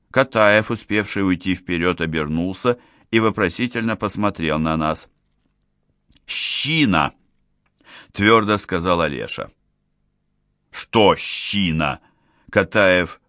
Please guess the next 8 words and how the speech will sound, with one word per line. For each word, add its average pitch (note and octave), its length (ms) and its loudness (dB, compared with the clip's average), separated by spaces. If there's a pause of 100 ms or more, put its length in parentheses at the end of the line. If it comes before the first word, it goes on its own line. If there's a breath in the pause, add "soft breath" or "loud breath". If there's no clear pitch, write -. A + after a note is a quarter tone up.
(100)
понял F#2 360 2
Олешу F2+ 420 -2
лучше E2+ 400 -6
меня. D2+ 340 -6 (840 soft breath)
«Юра F#3+ 440 4
хочет F3+ 420 -2
сказать D3 520 -2
есенинщина». A#2 1600 0